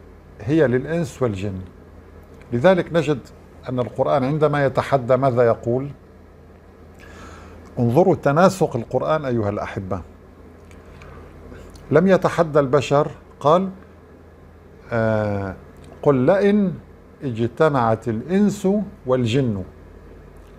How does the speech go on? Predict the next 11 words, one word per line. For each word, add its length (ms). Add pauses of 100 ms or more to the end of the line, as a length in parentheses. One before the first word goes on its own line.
الإنس 460
والجن، 500 (420)
"على 320
أن 60
يأتوا 380
بمثل 380
هذا 260
القرآن 520 (220)
لا 280
يأتون 420
بمثله 480